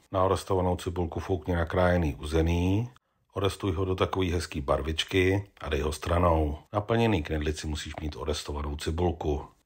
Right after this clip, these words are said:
Nakráj na plátky, jemni na sádlo, osolí a zvolna ji opékej, nespěchej. Až bude mít tuhle barvu, vypni sporák, ještě ti dojede. Kysaný zelí si přeceď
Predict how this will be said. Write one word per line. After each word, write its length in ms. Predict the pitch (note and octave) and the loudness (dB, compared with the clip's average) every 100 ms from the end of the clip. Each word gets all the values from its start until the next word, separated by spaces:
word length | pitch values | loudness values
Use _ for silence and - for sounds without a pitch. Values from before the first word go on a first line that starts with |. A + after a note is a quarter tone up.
| - | -6
Nakráj 460 | G#2 - A2 F2 D#2+ | -6 4 6 6 4
na 100 | D#2+ | 4
plátky, 440 | A2+ A2+ A2 G2+ | 8 8 6 0
jemni 280 | F#2 F2+ D2+ | 0 0 0
na 120 | D#2 | -2
sádlo, 560 | - G#2 G#2+ G#2+ G#2+ - | -2 2 4 4 4 2
osolí 720 | - G2+ F#2 F#2+ F#2 G2 G2+ - _ _ | -2 4 4 4 0 0 -2 -8 _ _
a 40 | F2 | -8
zvolna 320 | D#2+ D#2+ D#2+ | -2 0 2
ji 120 | D#2+ | 0
opékej, 680 | E2 F2 F#2+ F2+ F#2 E2+ D#2 - - | 0 4 4 6 4 4 0 -4 -6
nespěchej. 800 | G2 - F#2+ - F2+ E2+ D#2 D2+ _ - | -6 0 0 4 4 4 2 -4 _ -14
Až 60 | |
bude 220 | F#2+ G2+ G2 | -2 2 2
mít 140 | G2 | 2
tuhle 260 | G2+ F2 D#2 | 2 2 2
barvu, 300 | E2 D#2+ D#2+ | 2 0 -2
vypni 280 | D#2+ E2 | -2 -4
sporák, 480 | D#2 - F2+ E2 D#2 | -4 0 2 2 0
ještě 240 | F2+ - D#2 | -6 -6 -6
ti 140 | D#2+ | -2
dojede. 500 | D#2+ E2+ E2+ E2 D#2 - _ | 2 2 4 4 2 -6 _
Kysaný 400 | - - A2 G#2 | -8 -2 0 0
zelí 240 | G#2 G#2+ | 0 0
si 160 | G2+ D2+ | -2 -6
přeceď 680 | - - - F2 F#2+ G2 | -4 -6 0 2 2 -2